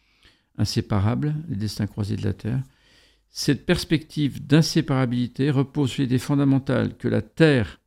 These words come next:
et la vie qui s'est développée forment un tout indissociable. Pour Madame Cabrol, les interactions entre la planète et la biosphère sont ni linéaires ni unidirectionnelles. Elles sont le fruit d'une coévolution permanente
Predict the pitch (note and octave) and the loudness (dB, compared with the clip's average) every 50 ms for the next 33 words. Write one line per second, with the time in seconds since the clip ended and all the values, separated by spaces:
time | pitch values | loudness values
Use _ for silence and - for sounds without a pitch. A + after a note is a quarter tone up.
0 | _ _ _ - A2+ A2 G#2+ G2+ F#2 G#2 C3+ E3 D3 A#2+ - - _ - A#2 - | _ _ _ -4 0 0 2 0 0 -2 -2 -2 -2 -4 -6 -10 _ -14 -12 -10
1 | - A#2 A2+ B2 G#2+ A#2 A#2 A#2+ - A#2 A2 G#2 - - _ _ _ _ _ _ | -6 -4 -4 -2 -2 -2 -4 -4 -4 -6 -6 -6 -6 -10 _ _ _ _ _ _
2 | _ _ _ _ _ _ _ - C#3+ C#3 A#2+ A#2+ A#2+ A#2+ - - D#3 - - - | _ _ _ _ _ _ _ 0 2 4 4 4 4 2 0 -4 -4 -4 -2 2
3 | - C#3+ C#3+ C#3+ B2+ - - C3 - - - G2 F2+ F#2 F#2 E2 - _ _ _ | 4 4 4 4 2 -2 -4 -6 -6 -4 -4 -4 -4 -4 -6 -8 -8 _ _ _
4 | _ _ _ _ _ _ _ _ _ _ _ _ - - _ _ _ _ _ _ | _ _ _ _ _ _ _ _ _ _ _ _ -20 -20 _ _ _ _ _ _
5 | - D3 C#3+ D3+ D#3 D3+ D3+ C#3 - D3+ C#3 B2+ C3+ C#3 C3+ B2 G#2+ G#2+ C#3 C3+ | 0 2 4 6 6 6 6 4 4 2 2 4 4 6 6 6 6 4 4 4
6 | - D3 C3+ C#3 B2+ - - - C#3 B2+ B2 - - A#2 A2 G#2+ - C3+ C3+ C3+ | 2 2 0 0 0 -2 -2 0 0 0 0 0 0 -2 -2 0 0 2 4 4
7 | C#3 C#3+ C3 - B2 G#2+ G#2+ G2+ A2 A#2+ A2+ - - - B2+ A#2 G#2+ - - - | 4 4 2 0 0 0 0 0 -2 -4 -4 -4 -4 -2 -2 -2 -2 -2 -6 -6
8 | - A#2 A2 G#2+ A2 B2+ C#3+ C#3+ C#3 C3+ C3+ C3 B2+ A#2+ A#2 A2 G2+ G2+ G#2+ A#2+ | -4 0 2 2 4 4 4 4 4 4 4 6 4 4 4 2 2 4 4 4
9 | A#2+ - - - - A#2 A#2 B2+ B2 A#2+ B2 A2+ A2 G#2 - - G#2+ G2+ G2 A2 | 2 0 -2 -4 -2 0 2 2 2 0 -2 -4 -4 -6 -4 -4 -2 -2 0 0
10 | B2+ D#3 D#3 - _ _ _ _ _ - A#2+ A2+ - - C#3 B2+ - - - C#3+ | -2 -4 -6 -8 _ _ _ _ _ -6 -6 -4 0 0 -2 -2 -2 -4 -4 0
11 | B2 B2+ B2+ B2 A#2 - - - D3+ D3 C#3 B2 C3 C3 C3 A#2+ - - B2+ A2 | 2 2 2 2 0 -2 0 2 4 4 4 2 2 0 -2 -2 -2 -4 -4 -4
12 | - - D#3+ D3 D3 C#3 B2+ A#2 A2+ A2 A#2+ C#3 - - - | 0 0 2 4 4 4 4 4 2 2 0 -2 -6 -10 -18